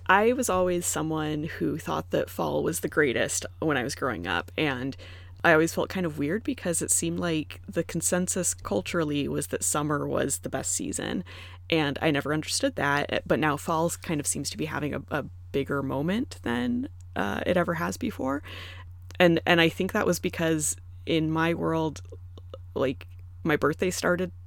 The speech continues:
the fall season, and then it was Halloween, and then it was Thanksgiving, and then it was Christmas, and it was just this, like, never-ending party,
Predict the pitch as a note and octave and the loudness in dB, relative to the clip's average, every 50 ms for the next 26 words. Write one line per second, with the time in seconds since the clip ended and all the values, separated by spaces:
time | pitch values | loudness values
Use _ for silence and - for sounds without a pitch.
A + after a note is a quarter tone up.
0 | - - F3+ F3 - G3+ F#3 F#3 F#3+ - - D3+ C#3+ C#3 - C#3+ C#3+ C#3+ C#3+ - | -6 -4 -4 -2 0 0 2 2 0 0 0 0 0 0 0 0 -2 0 -2 -2
1 | - - D3+ D3+ C#3 C#3 C3+ C#3 C3+ B2+ B2+ - - C#3 - - D#3+ - - E3 | -2 -2 0 0 0 0 0 0 0 -2 -2 -2 -2 -2 -2 0 -2 0 0 2
2 | F3 F3+ F3 E3+ D#3 D3 D3 D3+ C#3+ - - C#3+ C3+ B2 - - C#3 D#3+ - E3+ | 2 4 4 2 2 2 2 0 0 0 -2 -2 -2 -2 0 0 -2 0 2 0
3 | E3 - - - C3 C3+ D3 C#3+ C#3 C#3+ C#3+ B2+ - - - - - - - E3 | 0 0 -2 -2 -2 0 0 0 0 -2 -2 -2 -2 -2 -2 -2 -2 0 2 2
4 | D3 - - - - D#3 D#3 - - C#3 - - D3 - - A#2+ G#2 G#2 - - | 2 2 2 2 2 2 2 2 0 0 0 0 -2 0 2 2 0 0 -2 -4
5 | - - - - - - - - - - - - - - - - - - - - | -8 2 8 10 10 10 10 6 4 2 -4 -6 -8 -12 -4 8 10 12 12 12
6 | - - - - - - - - - - - - - - - - - F#3+ F3 D#3 | 12 10 6 2 0 -6 -10 -10 -10 -12 -12 -14 -14 -16 -12 -2 2 4 6 6
7 | D#3 D#3 F#3+ F#3 - - D#3 D#3+ E3 E3 D#3+ D#3 D3+ C#3 - - - C3+ E3 F#3 | 6 6 6 4 4 6 4 4 4 4 2 2 2 0 0 0 0 2 2 2
8 | A#3+ D4 D#4 E4 | 2 2 4 6